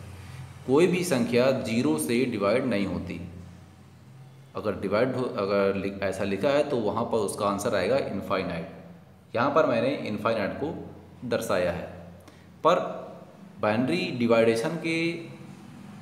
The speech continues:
क्वेश्चंस को सॉल्व करने के लिए इन रूल्स को फॉलो करते हैं।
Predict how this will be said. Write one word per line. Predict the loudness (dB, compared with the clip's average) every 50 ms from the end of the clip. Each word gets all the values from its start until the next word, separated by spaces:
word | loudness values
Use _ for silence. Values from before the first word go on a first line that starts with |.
| -16 -18 -18 -18 -18 -20 -20 -12 -2 0
क्वेश्चंस | 2 2 2 2 0 0 0 0
को | 0 0 0
सॉल्व | 0 2 4 4 4 4 4
करने | 2 2 2 2 0 0
के | 0 -2 -4
लिए | -4 -2 -2 -2 -2
इन | -2 -4 -4 -4 -4 -4 -2
रूल्स | -2 -2 -2 -2 -2 -2
को | 0 0 0 0
फॉलो | 0 0 -2 0 0 0 -2 -2 -4 -8 -10 -14 -16 -18 -18 -20 -20 -20 -18 -8 -6
करते | -6 -6 -6 -6 -8
हैं। | -8 -8 -8 -10